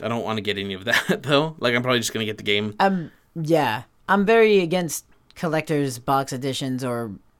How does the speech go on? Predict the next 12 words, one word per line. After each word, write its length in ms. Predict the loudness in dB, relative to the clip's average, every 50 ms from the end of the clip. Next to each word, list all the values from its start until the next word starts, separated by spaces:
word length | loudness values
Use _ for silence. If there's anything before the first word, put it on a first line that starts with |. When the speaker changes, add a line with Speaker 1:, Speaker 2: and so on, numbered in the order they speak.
| _ _ _ _ -2
Speaker 2:
any 260 | 0 0 2 2 2
kind 220 | 4 4 4 4
of 280 | 4 2 0 -2 -4 -4
editions 560 | -2 -2 0 0 0 0 0 0 -2 -2 0
that, 140 | 0 0 2
like, 220 | 2 2 0 0
are 160 | 0 -2 -2 -4
for 340 | -4 -2 0 2 4 4
a 60 | 2 2
game 380 | 0 0 0 0 0 0 0 0
that 160 | 0 0 2
are, 200 | 0 0 -2